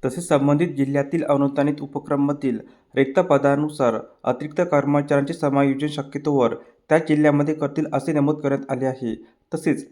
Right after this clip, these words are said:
संबंधित जिल्ह्यामध्ये पद रिक्त नसल्यास, अतिरिक्त कर्मचाऱ्यांचे समायोजन लगतच्या जिल्ह्यामध्ये करण्याचे निर्देश देण्यात आले आहे. तसेच, अन्य विभागामार्फत चालविण्यात येत असलेल्या अनुदानित शाळा आणि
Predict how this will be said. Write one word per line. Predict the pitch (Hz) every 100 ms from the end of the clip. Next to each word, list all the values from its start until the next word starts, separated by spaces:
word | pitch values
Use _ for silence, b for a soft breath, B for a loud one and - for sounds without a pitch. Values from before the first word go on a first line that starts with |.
| b b
संबंधित | 151 139 139 185
जिल्ह्यामध्ये | 160 147 147 147 151
पद | 170 147 139
रिक्त | 139 135 143
नसल्यास, | 139 - 131 113 -
अतिरिक्त | 120 117 147 156 -
कर्मचाऱ्यांचे | 135 135 131 139 139 143 127 113 B B B -
समायोजन | 139 156 156 143 156
लगतच्या | 139 135 143 160
जिल्ह्यामध्ये | 156 151 139 143 147 147 127 110 B B -
करण्याचे | 135 143 156
निर्देश | 156 143 147
देण्यात | 156 139 135 139 -
आले | 117 127
आहे. | 131 123 104 - B B -
तसेच, | 151 185 -
अन्य | 139 156
विभागामार्फत | 151 139 147 143 131 139 151
चालविण्यात | 139 131 135 143 139 -
येत | 127 -
असलेल्या | - 151 143 117 107 - B B
अनुदानित | 131 135 147 143 151
शाळा | 156 143 131 131
आणि | 135 123 113